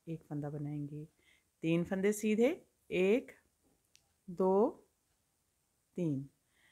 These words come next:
ये देखिए, हमारा एक पैटर्न कंप्लीट हो गया है। इसमें हमने एक फंदा उल्टा बनाया, तीन फंदे सीधे, दो फंदों का एक फंदा, जाई डाली,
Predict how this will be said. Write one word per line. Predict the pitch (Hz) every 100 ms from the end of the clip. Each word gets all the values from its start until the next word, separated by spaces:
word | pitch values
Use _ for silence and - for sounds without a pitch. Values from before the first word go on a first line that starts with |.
| _ _ -
ये | 196
देखिए, | 202 202 262
हमारा | 285 233 190
एक | 190
पैटर्न | 190 180 175
कंप्लीट | 170 170 160 160 165
हो | 214
गया | 196 202
है। | 269
इसमें | 330 233
हमने | 208 185
एक | 190
फंदा | - 185 180
उल्टा | 156 147 170
बनाया, | 180 185 196
तीन | 254 - 170 170
फंदे | 170 160 170
सीधे, | - 165 160 196
दो | 175 165
फंदों | 180 190 190
का | 185
एक | 185 185
फंदा, | 185 185
जाई | 190 175 156
डाली, | 160 170 185 269